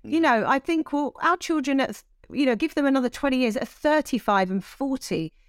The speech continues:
Speaker 1: If they hit a wall, they have got a whole armory in their backpack of stuff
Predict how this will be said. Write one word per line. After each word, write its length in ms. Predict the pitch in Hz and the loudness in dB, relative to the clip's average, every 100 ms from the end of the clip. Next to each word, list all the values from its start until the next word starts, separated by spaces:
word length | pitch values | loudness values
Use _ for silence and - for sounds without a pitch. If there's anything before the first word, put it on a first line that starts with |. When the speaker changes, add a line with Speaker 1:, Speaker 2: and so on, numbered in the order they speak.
| _ - | _ -14
Speaker 1:
If 120 | - | -2
they 200 | 311 320 | 0 0
hit 160 | 233 - | 0 0
a 60 | 247 | -2
wall, 520 | 220 262 190 156 170 _ _ | -2 -2 -2 -2 -8 _ _
they 240 | 202 285 381 | -2 0 2
have 140 | 277 | 0
got 260 | - 160 185 | 0 2 2
a 60 | |
whole 340 | 180 233 277 247 - | 0 -2 0 0 0
armory 540 | 233 233 185 165 160 | 2 2 2 0 -2
in 100 | 165 | -2
their 140 | 170 | -2
backpack 560 | 175 196 - - 170 - | 0 -2 -2 -6 -6 -4
of 80 | 160 | -8
stuff 580 | - 240 196 - - | -4 0 0 0 -8